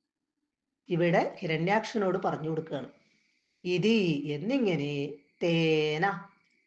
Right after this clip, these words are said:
അദ്ദേഹം, നാരദ മഹർഷി, അഭിഗതിത അസുരനെ നോക്കിയിട്ട്, നേരിട്ട് നോക്കിയിട്ട് അങ്ങോട്ട് പറയാണ് ഇത്.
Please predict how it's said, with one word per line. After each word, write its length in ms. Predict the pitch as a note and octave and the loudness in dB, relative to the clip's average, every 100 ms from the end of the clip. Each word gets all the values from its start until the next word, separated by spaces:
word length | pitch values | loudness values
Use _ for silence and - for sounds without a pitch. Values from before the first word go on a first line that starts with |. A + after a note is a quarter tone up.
| - | -6
അദ്ദേഹം, 440 | D#3+ F#3 F3 D#3 E3 | 0 2 2 2 -4
നാരദ 280 | D#3+ D#3+ G#3 A#3+ | -2 0 2 2
മഹർഷി, 380 | F3 D#3 - D3 D3+ - _ _ F3 | 2 -2 -6 -8 -8 -10 _ _ 0
അഭിഗതിത 880 | F3+ F3 A#3 A#3+ G#3+ F#3 E3+ D#3 D#3 - - _ _ _ | 2 4 2 4 4 4 4 2 0 -6 -12 _ _ _
അസുരനെ 640 | - E3 G#3+ A3 A#3+ B3 A#3+ A3 | -2 0 2 6 6 6 6 6
നോക്കിയിട്ട്, 680 | F3+ D#3+ - F#3+ D#3+ C#3 D#3+ D3 | 2 0 -2 -2 -2 -2 -6 -6
നേരിട്ട് 840 | D3+ F3 G3+ G#3 G3+ E3+ E3+ - F3 | -4 0 2 4 2 0 -2 -4 -2
നോക്കിയിട്ട് 520 | D#3 D3+ - G3 - D#3+ | -2 -6 -4 -4 -2 -4
അങ്ങോട്ട് 220 | D3 D3 - | -6 -8 -6
പറയാണ് 400 | B2 B2 E3+ C#3 - _ _ _ _ | -6 -6 -6 -6 -12 _ _ _ _
ഇത്. 160 | D3+ | -10